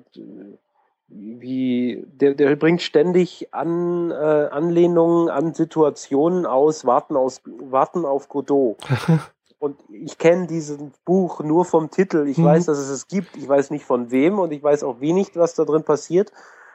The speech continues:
Speaker 1: Außer inzwischen, weil er eben drüber geredet hat, dass da mehrere Leute sind, die drüber re-, mit, sich miteinander unterhalten, auf
Speaker 2: Mhm.
Speaker 1: jemanden warten oder so
Speaker 2: Ja.
Speaker 1: ähnlich.
Speaker 2: Ja gut, es ist
Speaker 1: Aber
Speaker 2: vielleicht, wäre vielleicht mal <laughs> eine Anregung, dass das, das Buch zu hör-,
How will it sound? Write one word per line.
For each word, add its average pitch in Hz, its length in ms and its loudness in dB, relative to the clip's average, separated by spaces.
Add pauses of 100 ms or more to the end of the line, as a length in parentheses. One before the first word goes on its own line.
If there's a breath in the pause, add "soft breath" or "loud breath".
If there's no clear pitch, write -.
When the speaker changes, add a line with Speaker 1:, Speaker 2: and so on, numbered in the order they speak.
Speaker 1:
Außer 208 380 0
inzwischen, 180 520 -4
weil 151 160 4
er 147 200 4
eben 151 360 -8
drüber 147 260 0
geredet 143 420 0
hat, 170 200 -4
dass 151 120 0
da 143 140 0
mehrere 160 300 2
Leute 156 340 0
sind, 151 320 -10
die 156 80 -10
drüber 147 340 0
re-, 147 120 -2 (440)
mit, 160 300 -8
sich 156 160 -8
miteinander 151 500 0
unterhalten, 147 580 0
auf 151 140 -2
Speaker 2:
Mhm. 156 60 -4
Speaker 1:
jemanden 147 400 -2
warten 139 300 -2
oder 113 200 -8
so 139 80 -4
Speaker 2:
Ja. 147 120 0
Speaker 1:
ähnlich. 110 360 -6 (460)
Speaker 2:
Ja 151 80 -4
gut, 170 180 0
es 151 60 -8
ist 135 80 -6
Speaker 1:
Aber 131 80 0 (160)
Speaker 2:
vielleicht, 139 240 -2
wäre 147 100 0
vielleicht 156 300 0
mal 151 180 2
<laughs> - 720 -12
eine 160 240 0
Anregung, 185 440 4
dass 160 180 2
das, 170 220 -6
das - 140 -8
Buch 190 220 -2
zu - 180 -2
hör-, 147 280 4